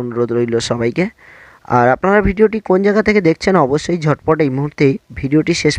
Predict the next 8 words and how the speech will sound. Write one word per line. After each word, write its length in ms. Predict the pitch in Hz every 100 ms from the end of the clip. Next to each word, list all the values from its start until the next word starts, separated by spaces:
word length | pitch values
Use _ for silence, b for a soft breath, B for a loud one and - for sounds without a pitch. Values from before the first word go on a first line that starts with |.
| 147
পর্যন্ত 320 | 139 135 139 147
দেখে 160 | 123 156
থাকলে 360 | - 143 123 123 - B B B B _ -
কমেন্ট 280 | 139 160 185 175
করে 120 | 170
আমাদেরকে 440 | 139 123 127 127 139 123
জানিয়ে 300 | 113 113 110
যাবেন। 240 | 110 107